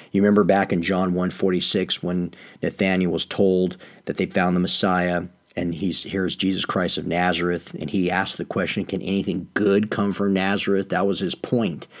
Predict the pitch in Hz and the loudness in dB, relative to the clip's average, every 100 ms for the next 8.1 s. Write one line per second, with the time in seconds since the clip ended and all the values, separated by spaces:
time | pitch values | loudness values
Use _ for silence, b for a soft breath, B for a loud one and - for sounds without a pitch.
0 | B B - - 92 95 85 107 123 110 | B B -4 0 2 2 4 6 6 6
1 | - 98 107 104 - - - 110 101 123 | 2 4 4 2 2 0 0 0 2 4
2 | 127 95 92 90 85 85 85 - - - | 4 4 2 2 0 0 0 -2 -4 -4
3 | B B B 85 87 101 104 113 - - | B B B 2 4 6 6 4 2 2
4 | 120 143 110 82 - b b b - 110 | 2 4 4 0 -6 b b b 0 2
5 | - 117 107 - - 110 107 110 120 107 | 4 4 4 0 0 2 4 4 4 4
6 | 107 127 117 104 - b b b - - | 4 6 4 2 -2 b b b -8 0
7 | 104 101 110 - - 135 160 101 90 - | 2 2 2 0 4 6 6 4 0 -6